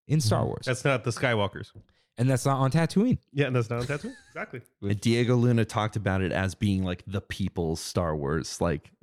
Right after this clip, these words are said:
Speaker 2: thing, where it's
Speaker 1: Wow.
Speaker 2: like, it's all about the people rising up and learning how
Speaker 3: Mm-hmm.
Speaker 2: to resist against oppression.
Speaker 3: Mm.
Speaker 1: That's
Speaker 2: I
Speaker 1: great.
Speaker 2: can't wait.
Speaker 1: So, Mandalorian season three confirmed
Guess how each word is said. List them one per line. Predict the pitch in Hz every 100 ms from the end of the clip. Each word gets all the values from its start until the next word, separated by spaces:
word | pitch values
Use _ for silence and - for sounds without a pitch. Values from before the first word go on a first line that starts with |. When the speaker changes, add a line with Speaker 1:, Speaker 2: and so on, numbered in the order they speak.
| -
Speaker 2:
thing, | 85 85
where | 95
it's | 101
Speaker 1:
Wow. | 123
Speaker 2:
like, | 123
it's | 127
all | 123 135
about | 123
the | 113
people | - 139 120
rising | 107 101 95 101 90
up | 82 -
and | 104 95
learning | 101 98 92
how | 95
Speaker 3:
Mm-hmm. | 120
Speaker 2:
to | 110
resist | 90 98 87 90 - -
against | - 87 80 - - -
oppression. | - - 76 - 82 _ _ -
Speaker 3:
Mm. | 277
Speaker 1:
That's | 240 -
Speaker 2:
I |
Speaker 1:
great. | 156 131
Speaker 2:
can't | 80
wait. | 80 73 _ _ _ _ _ _ _
Speaker 1:
So, | - 123 120 123 123 120 - _ _ _ 98
Mandalorian | 120 254 285 240 196 110 104 117 127 _ _ _ -
season | 151 147 147
three | 123 - 156 120 62 104 _ _ _ _
confirmed | 104 95 98 85 98